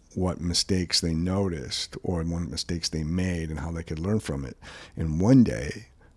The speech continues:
a surgeon stood up and said, "I made a mistake today. I accidentally left sponges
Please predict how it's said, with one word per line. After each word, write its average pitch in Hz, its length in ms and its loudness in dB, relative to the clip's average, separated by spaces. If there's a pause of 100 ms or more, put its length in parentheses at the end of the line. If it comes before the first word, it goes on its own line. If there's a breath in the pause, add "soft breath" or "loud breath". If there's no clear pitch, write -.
(160)
a 165 80 -2
surgeon 113 800 4 (200)
stood - 280 0
up 78 180 -2
and 80 160 -2
said, 82 320 0
"I 82 280 -4 (480 loud breath)
made 95 180 6
a - 20 4
mistake 90 420 2
today. 82 220 0
I 76 160 -2
accidentally 82 480 -2
left 80 220 -2
sponges 90 680 -2